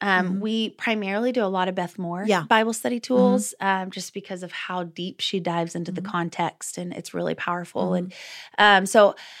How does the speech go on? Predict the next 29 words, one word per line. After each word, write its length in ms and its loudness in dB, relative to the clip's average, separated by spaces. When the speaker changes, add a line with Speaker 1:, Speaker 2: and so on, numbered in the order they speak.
Speaker 1:
and 100 4
I 120 6
think 240 0
that 100 -2
it's 160 -4
the 140 0
combination 880 -2
of 640 -2
her, 520 2
like, 180 4
Beth 240 0
Moore 140 0
is 100 -6
the 80 -6
most 160 -6
popular 300 -2
one 120 -6
we've 180 -10
done. 300 -4
We've 160 -6
done 220 0
multiple, 340 -8
uh, 80 -8
like, 200 -14
other 200 -4
ones, 280 -8
but 240 -4
just 300 0
the, 420 4